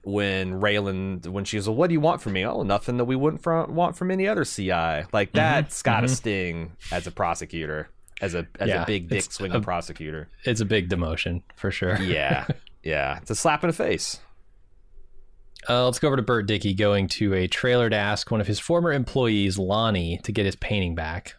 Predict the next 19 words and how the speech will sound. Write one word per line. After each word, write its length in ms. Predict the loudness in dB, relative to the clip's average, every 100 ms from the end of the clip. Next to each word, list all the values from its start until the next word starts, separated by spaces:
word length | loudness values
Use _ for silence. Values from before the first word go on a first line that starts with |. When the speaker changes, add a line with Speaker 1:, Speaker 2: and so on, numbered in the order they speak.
| _ -2
Speaker 2:
Lonnie 260 | 0 2
has 180 | 2 0
some 160 | 0 -2
demands 460 | 0 2 2 2
that 80 | 0
might 220 | 2 2
include 260 | 2 2 0
a 40 |
severance 440 | 2 2 2 0 0
package 400 | -2 0 -4 -2
that 80 | -2
he 60 |
didn't 240 | 0 0 0
get 180 | -2
when 100 | -2
he 100 | -2
was 120 | -2 -2
fired 420 | -2 0 0 -2
from, 300 | -6 -6